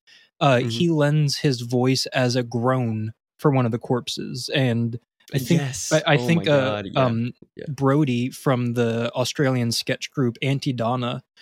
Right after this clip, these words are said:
Speaker 1: um, he also loaned, or he, he gave his voice as, like,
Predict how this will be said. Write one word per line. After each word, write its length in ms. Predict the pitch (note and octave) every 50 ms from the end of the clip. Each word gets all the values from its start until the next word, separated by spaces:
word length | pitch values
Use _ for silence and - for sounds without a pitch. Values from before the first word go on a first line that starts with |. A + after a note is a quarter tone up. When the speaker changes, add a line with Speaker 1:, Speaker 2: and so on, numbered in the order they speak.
| - _ _ -
Speaker 1:
um, 420 | D3+ C#3 B2+ A#2+ A#2+ A#2 A#2 C#3 - -
he 240 | - - G3 F#3+ E3+
also 640 | D3 D#3 G3 F#3+ - - F3 D#3+ C3 B2+ C3 C3 - _ _ _ _ _ _ - D3+ - _ _ -
loaned, 520 | E3+ D3 D#3 D#3 C#3+ C#3 C3 B2+ B2+ C3 -
or 100 | - D3
he, 280 | C#3 C3 D#3+ D3 C3+ -
he 240 | - - - D3+ B2+
gave 300 | B2+ B2+ C3+ B2 B2+ B2
his 180 | D3+ C#3 A#2+ A#2
voice 420 | A#2+ B2 A#2+ A#2+ A#2+ A#2+ A#2+ - - - - - _ -
as, 220 | - C#3 C3 - D3
like, 320 | C#3 C3 B2+ B2+ -